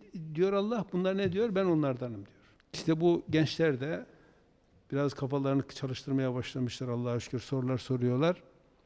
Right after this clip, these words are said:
Artık bu konulara çok dikkatle yaklaşmamız lazım. Bu mezheplerle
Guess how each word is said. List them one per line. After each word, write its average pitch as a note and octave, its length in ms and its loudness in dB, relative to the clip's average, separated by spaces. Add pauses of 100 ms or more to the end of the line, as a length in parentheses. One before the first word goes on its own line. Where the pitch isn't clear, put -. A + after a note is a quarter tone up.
(180)
Artık C3+ 340 2
bu - 40 -16
konulara B2+ 460 2
çok - 400 -2 (220)
dikkatle C3+ 680 0 (580)
yaklaşmamız B2+ 720 0
lazım. B2+ 400 -2 (640)
Bu C#3+ 100 8
mezheplerle C#3+ 1080 4